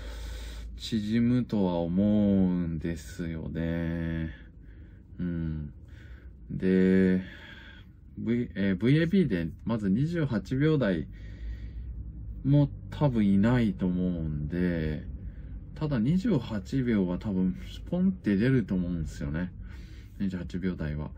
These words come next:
真ん中ぐらいまでポンと。で、多分、頑張っちゃう、頑張っちゃえば二十七秒九とか、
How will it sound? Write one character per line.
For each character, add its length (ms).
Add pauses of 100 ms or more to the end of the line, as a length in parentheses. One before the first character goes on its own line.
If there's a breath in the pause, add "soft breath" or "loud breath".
(440)
真 160
ん 80
中 220
ぐ 120
ら 80
い 40
ま 120
で 180
ポ 120
ン 100
と。 220 (760 loud breath)
で、 480 (1600 loud breath)
多 160
分、 560 (480)
頑 280
張 100
っ 80 (100)
ち 140
ゃ 60
う、 640
頑 220
張 80
っ 40
ち 120
ゃ 40
え 40
ば 100
二 240
十 160
七 360
秒 220
九 320
と 140
か、 400